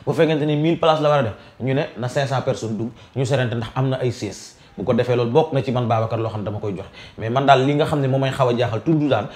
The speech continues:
mooy ñaari mbër yi kese ñu tëj làmb ji, kenn du fa ne, bopp moom dina xaw a doy waar. Waaw, mais nag lu ci nekk rek, comme moom ni mu ko waxee, tout est possible, lépp mën na ne, nañ xool ni ñu waxtaane ba mbir yi jaar ci yoon rek. Ba tey kaw la wala boog Thiès,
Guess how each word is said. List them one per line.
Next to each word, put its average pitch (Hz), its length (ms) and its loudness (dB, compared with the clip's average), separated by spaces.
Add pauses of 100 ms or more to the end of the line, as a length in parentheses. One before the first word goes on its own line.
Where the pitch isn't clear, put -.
(160)
mooy 135 320 2
ñaari 131 240 2
mbër 120 160 0
yi 117 100 -2
kese 180 280 -2 (240)
ñu 131 80 -2
tëj - 180 -4
làmb 117 220 0
ji, 104 80 -4
kenn 147 200 -2
du 131 60 -2
fa 113 140 -6
ne, 110 80 -6
bopp 113 180 -2
moom 120 220 -4 (260)
dina 117 220 -2
xaw 113 240 0
a 110 60 0
doy 104 200 -2
waar. 92 240 -6 (320)
Waaw, 90 160 -10
mais 104 160 -4
nag 156 120 4 (120)
lu 110 240 2
ci - 100 2
nekk 143 180 2
rek, 135 180 2
comme 127 160 2
moom 123 100 0
ni 117 80 0
mu 113 60 -4
ko 107 80 -2
waxee, 135 180 -6 (580)
tout 127 140 2
est 135 60 4
possible, 110 420 2
lépp 127 180 6
mën 120 120 -2
na 113 100 -2
ne, 113 120 -4
nañ 113 200 -4
xool 104 160 -2
ni 107 80 -4
ñu 107 60 -4
waxtaane 101 240 -6
ba 95 100 -2
mbir 107 140 -2
yi 98 120 0
jaar 95 220 -4
ci 98 80 -10
yoon 85 140 -8
rek. 95 100 -6 (380)
Ba 104 80 2
tey 120 340 4
kaw 110 200 2
la 117 180 0
wala 120 220 2
boog 113 220 -2
Thiès, 120 400 -2